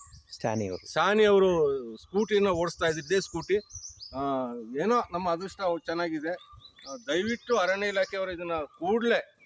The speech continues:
Speaker 2: ಆ, ಗ-, ಹೆಚ್ಚು ಹೊತ್ತು ಗಮನ ತಗೊಂಡು ಈ ಹುಲಿ ಏನಾದ್ರು ಇದಕ್ಕೆ ನಮ್ಮ ಸಾರ್ವಜನಿಕರಿಗೆ ರಕ್ಷಣೆ ಆಗ್ಬೇಕಂದ್ರೆ ಇದು ಟೂರಿಸಂ ಪ್ಲೇಸ್ ಆದ್ರಿಂದ,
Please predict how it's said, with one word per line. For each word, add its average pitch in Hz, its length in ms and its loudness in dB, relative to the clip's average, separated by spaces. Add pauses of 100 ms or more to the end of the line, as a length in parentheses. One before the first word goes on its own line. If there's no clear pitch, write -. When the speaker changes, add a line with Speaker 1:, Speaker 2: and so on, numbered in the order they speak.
(320)
Speaker 2:
ಆ, - 0 - (960)
ಗ-, 143 200 0
ಹೆಚ್ಚು 151 260 2
ಹೊತ್ತು 208 360 2
ಗಮನ 170 300 0
ತಗೊಂಡು 208 440 2
ಈ 196 60 0
ಹುಲಿ 170 240 0
ಏನಾದ್ರು 185 520 2
ಇದಕ್ಕೆ 160 460 0
ನಮ್ಮ 151 200 -2
ಸಾರ್ವಜನಿಕರಿಗೆ 180 720 0
ರಕ್ಷಣೆ 190 320 0
ಆಗ್ಬೇಕಂದ್ರೆ 185 420 -4
ಇದು 160 60 -2
ಟೂರಿಸಂ 233 500 2
ಪ್ಲೇಸ್ 190 300 2
ಆದ್ರಿಂದ, 147 340 0